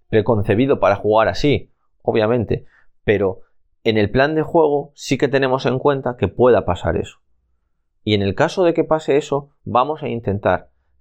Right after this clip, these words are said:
que aguantar el máximo de tiempo posible y no entregar puntos. ¿Por qué? Porque hay una cosa muy importante en el pádel, que es los errores del rival. Es decir, si yo intento aguantar, aguantar, aguantar,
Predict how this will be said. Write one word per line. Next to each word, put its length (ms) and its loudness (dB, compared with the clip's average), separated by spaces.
que 280 -2
aguantar 500 0
el 100 2
máximo 440 -2
de 60 0
tiempo 260 -4
posible 480 0
y 120 0
no 120 2
entregar 400 0
puntos. 320 -8
¿Por 180 0
qué? 240 0
Porque 200 -2
hay 40 2
una 140 0
cosa 220 0
muy 160 0
importante 760 -2
en 100 -2
el 120 -2
pádel, 320 0
que 100 -4
es 60 -6
los 180 0
errores 320 2
del 120 2
rival. 400 2
Es 100 -2
decir, 260 -2
si 200 -2
yo 140 4
intento 500 0
aguantar, 440 2
aguantar, 360 2
aguantar, 540 0